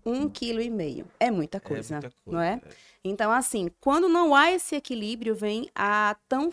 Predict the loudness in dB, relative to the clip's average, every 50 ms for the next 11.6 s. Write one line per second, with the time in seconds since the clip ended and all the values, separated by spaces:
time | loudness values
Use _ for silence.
0 | -6 -10 -20 -18 -16 -14 -12 -8 -4 -4 -2 0 2 4 4 4 4 2 0 -4
1 | -4 -6 -8 -8 -8 -8 -8 -8 -6 -4 -2 0 2 2 4 4 2 2 0 -4
2 | -6 -6 -8 -8 -8 -8 -8 -8 -6 -6 -6 -6 -8 -10 -16 -18 -20 _ _ _
3 | -20 -20 -20 -18 -16 -14 -14 -14 -14 -16 -12 -10 -8 -8 -6 -4 0 2 4 4
4 | 4 2 0 -2 0 2 4 4 4 2 -2 -6 -20 -20 _ 2 6 8 8 8
5 | 8 6 4 2 -2 -4 -4 -6 -8 -4 0 2 4 4 4 4 2 0 -2 -6
6 | -6 -8 -10 -8 -8 -10 -6 -6 -6 -6 -6 -8 -8 -6 -6 -8 -8 -10 -10 -10
7 | -8 -8 -8 -6 -6 -6 -8 -8 -10 -10 -12 -12 -12 -12 -12 -12 -12 -10 -8 -6
8 | -6 -6 -4 -4 -4 -4 -4 -4 -4 -6 -6 -8 -10 -14 -14 -16 _ -2 2 2
9 | 2 2 0 -4 -6 -6 -4 -4 -4 -4 -6 -8 -10 -14 -20 -20 _ _ _ _
10 | _ _ _ _ _ -16 -8 -2 4 4 4 6 4 2 2 0 0 -4 _ _
11 | 2 2 4 4 4 2 0 -2 -6 -10 -12